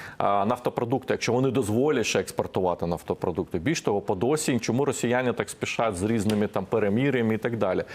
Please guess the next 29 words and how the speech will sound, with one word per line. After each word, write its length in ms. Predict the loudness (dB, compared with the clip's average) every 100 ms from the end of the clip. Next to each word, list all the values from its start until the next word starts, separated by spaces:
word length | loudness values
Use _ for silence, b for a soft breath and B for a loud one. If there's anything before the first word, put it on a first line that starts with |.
| B B
Тому 200 | -2 0
що 140 | 0
подосінь, 540 | 0 0 2 0 2 2
їхні 280 | 0 0 -4
партнери 480 | -4 -2 0 0
в 60 | -2
тому 260 | -2 -2 -2
числі, 300 | -4 -2 -4 -2
подосінь 500 | -2 0 -2 -2 0
буде 220 | 0 0
видно, 340 | 0 0 0
що 240 | -2 -2 -4 B B B
росіяни 540 | -4 -2 0 0 0
починають 460 | -2 -2 0 0 0
просідати. 560 | -4 -2 -2 -2 -2 -4
Тим 160 | -2
більше 200 | -2 -4
вчора, 300 | -2 0 0
до 100 | 0
речі, 220 | -2 -2 -8
цікаво 400 | -4 0 0 0
запровадили 600 | -2 0 0 2 0 0
санкції, 440 | -2 -2 -2 -2
ну, 80 | 0
нарешті 460 | 0 2 0 -2
врубили 460 | -2 0 0 0 0
по 120 | -2
фінансовій 520 | -2 0 0 0 -2
системі. 440 | 0 -4 -2 -4